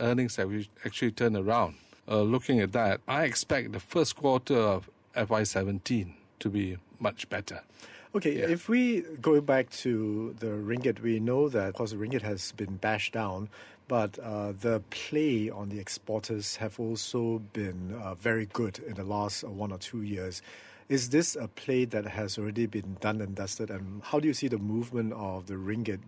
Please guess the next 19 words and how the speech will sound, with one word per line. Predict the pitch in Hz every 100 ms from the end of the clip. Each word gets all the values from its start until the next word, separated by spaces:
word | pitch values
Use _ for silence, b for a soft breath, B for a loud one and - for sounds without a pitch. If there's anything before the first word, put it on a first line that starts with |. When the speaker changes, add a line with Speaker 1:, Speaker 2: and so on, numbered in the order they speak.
| 98
Speaker 2:
benefiting | 101 110 - 107 113 104 B B B -
the | 110
rest | 113 117
of | 110
the | 101
market, | 101 101 - 113 110
uh, | 98 92
not | 110 127 -
involving | 104 98 104 101 98 104 98
the | 92 92 92 101 -
exporters? | - - - 104 107 95
Because | - 151
that's | 165 165 - -
in | 120
the | 113
price, | 101 101 82 -
right? | 110 - B B B B B B B - -
Speaker 1:
Oh, | 220
ex-, | 165 -